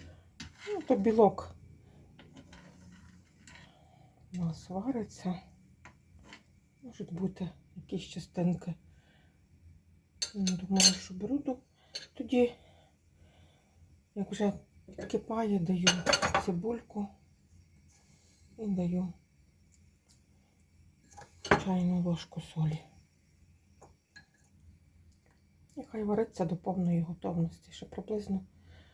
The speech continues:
двадцять-тридцять хвилин. Картопля у нас добре зварилася.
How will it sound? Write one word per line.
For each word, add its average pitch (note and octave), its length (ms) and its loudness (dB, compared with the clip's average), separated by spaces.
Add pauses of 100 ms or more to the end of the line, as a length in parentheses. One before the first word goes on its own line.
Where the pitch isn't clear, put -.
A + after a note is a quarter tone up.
(340)
двадцять-тридцять F#3+ 840 -8
хвилин. E3 420 -2 (2500)
Картопля F#3+ 680 -2 (120)
у G#3 40 0
нас G3 140 6
добре G3+ 300 4
зварилася. A#3 680 4